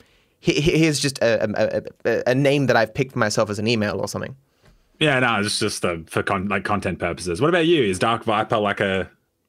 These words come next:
Speaker 2: picked name, or is it a,
Speaker 1: M-,
Speaker 2: is it
Speaker 1: my,
Speaker 2: one that you
Speaker 1: my
Speaker 2: always
Speaker 1: name
Speaker 2: had?
Speaker 1: is, has a, has a little history to it. It's a, it's a composite of two different things. And
Speaker 2: Yeah.
Speaker 1: my first email that I ever made was called Game Viper three or something. I made it in, like, the fifth grade. And just over time,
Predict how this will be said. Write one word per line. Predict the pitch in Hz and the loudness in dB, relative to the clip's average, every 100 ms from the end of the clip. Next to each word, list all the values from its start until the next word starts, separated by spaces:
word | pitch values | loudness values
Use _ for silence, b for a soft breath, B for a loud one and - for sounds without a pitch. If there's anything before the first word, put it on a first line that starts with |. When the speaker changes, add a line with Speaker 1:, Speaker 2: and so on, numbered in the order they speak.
| - | -4
Speaker 2:
picked | 127 - | -4 -2
name, | 107 104 147 | -2 0 0
or | 180 110 | 0 0
is | 95 | 0
it | |
a, | 92 90 90 143 | -2 -4 -6 -4
Speaker 1:
M-, | 147 - | -4 0
Speaker 2:
is | 156 | 2
it | |
Speaker 1:
my, | 196 | 4
Speaker 2:
one | 196 | 4
that | |
you | 190 | 4
Speaker 1:
my | 220 | 4
Speaker 2:
always | 190 | 4
Speaker 1:
name | 170 170 | 2 2
Speaker 2:
had? | 160 135 | 2 2
Speaker 1:
is, | 120 135 | 0 0
has | 127 135 | 0 2
a, | 113 | 2
has | 107 117 | 2 2
a | 127 | 2
little | 120 131 156 | 2 0 2
history | 127 156 - 123 113 | 2 2 2 -2 -2
to | - | 0
it. | 104 - | 0 0
It's | 110 139 | -2 0
a, | 120 123 | 2 2
it's | - | 0
a | 135 | 0
composite | 135 - 160 135 180 165 117 - 120 | 0 -2 -2 0 0 2 -2 -4 -6
of | 117 | -4
two | - 139 | -2 2
different | 135 135 117 | 0 0 -4
things. | 107 101 - - B B 110 | -2 -4 -6 -14 B B 0
And | 139 | 2
Speaker 2:
Yeah. | |
Speaker 1:
my | 156 | 2
first | 147 190 196 - | 2 2 2 0
email | 160 160 143 | 0 4 4
that | 135 | 4
I | 127 | 4
ever | 123 123 | 2 2
made | 120 127 113 104 | 2 2 0 0
was | 113 | -4
called | - 123 117 104 - | 0 2 2 0 0
Game | 135 139 139 | 2 2 2
Viper | 113 117 117 - | 2 2 2 -2
three | - 120 117 | -4 0 2
or | 104 | 2
something. | - 107 104 | 0 -2 0
I | |
made | 110 120 | 0 2
it | |
in, | 107 | 0
like, | 107 | -4
the | 107 | -4
fifth | - 127 120 - | -4 0 -2 0
grade. | 113 107 101 - B B B | 2 2 0 -8 B B B
And | 131 | 0
just | 131 135 B B | 0 -4 B B
over | 156 190 170 | 4 4 4
time, | 151 - 151 143 113 | 0 2 2 2 0